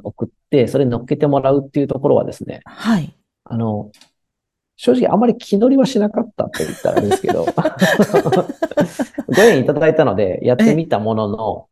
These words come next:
Speaker 2: え、はい。
Speaker 1: まあ、なんか、当時のね、私の、なんかこう、性格もあったと思うんですけど、まあ、なんか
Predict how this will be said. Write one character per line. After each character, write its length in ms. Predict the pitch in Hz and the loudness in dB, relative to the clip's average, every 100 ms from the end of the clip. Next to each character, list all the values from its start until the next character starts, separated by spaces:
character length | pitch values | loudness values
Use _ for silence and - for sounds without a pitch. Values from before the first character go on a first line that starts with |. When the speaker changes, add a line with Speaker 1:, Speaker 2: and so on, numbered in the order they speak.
| 233 | -2
Speaker 2:
え、 20 | |
は 140 | 277 | 0
い。 60 | 185 | 2
Speaker 1:
ま 80 | 160 | 2
あ、 40 | |
な 100 | 160 | 0
ん 40 | 165 | 2
か、 380 | 107 - - - _ _ _ _ | 0 0 -8 -20 _ _ _ _
当 120 | 180 | 0
時 120 | 127 107 | 0 0
の 340 | 95 - - _ - | -6 -8 -14 _ -8
ね、 300 | 139 123 - | -4 -4 -2
私 340 | - - - | 0 0 -2
の、 340 | 113 - - _ _ _ _ | -2 -2 -4 _ _ _ _
な 80 | - | -14
ん 20 | |
か 140 | - 95 | -8 -8
こ 400 | - 95 92 156 | -6 -6 -6 -8
う、 60 | |
性 140 | - 135 | 0 2
格 200 | 135 127 | 2 0
も 60 | |
あ 60 | 120 | -2
っ 40 | |
た 100 | - | -2
と 60 | - | -8
思 120 | 95 | -8
う 20 | |
ん 0 | |
で 40 | 95 | -8
す 40 | |
け 80 | 104 | -4
ど、 200 | 95 - _ - - - | -2 -4 _ -20 -20 -6
ま 80 | - | 0
あ、 20 | |
な 80 | 123 | 0
ん 60 | - | 0
か 220 | 73 | -4